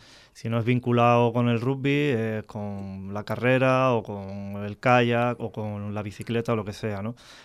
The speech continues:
Eh, creo que al fin y al cabo, deporte es salud, ¿no? Y para los médicos tienen que empezar a recomendar también deporte, ¿no? Para, para todo el mundo, da igual la edad que tenga. Entonces, bueno, si estás en una sección de veteranos donde organizan este tipo de convivencia,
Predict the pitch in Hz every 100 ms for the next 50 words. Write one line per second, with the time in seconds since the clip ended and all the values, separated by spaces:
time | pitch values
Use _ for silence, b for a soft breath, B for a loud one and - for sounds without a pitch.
0 | _ 113 110 110 107 107 - 120 120 117
1 | 135 139 135 127 139 139 143 143 127 127
2 | 123 135 - 113 117 104 110 110 104 101
3 | 101 98 98 b b b _ _ 117 113
4 | 107 120 120 131 127 127 127 120 - 123
5 | 120 120 110 120 117 117 113 110 113 110
6 | 110 110 110 107 107 107 104 127 123 110
7 | 113 113 107 101 101 98 95 104 101 107
8 | 107 110 123 127 131 120 110 107 104 104
9 | 101 101 107 98 - b b b - 117
10 | 117 120 113 - 110 110 107 107 - 113
11 | 113 117 117 117 123 120 110 113 120 120
12 | 117 120 127 117 110 110 110 107 110 107
13 | 117 113 110 110 - 117 117 117 110 117
14 | 110 110 120 120 - 101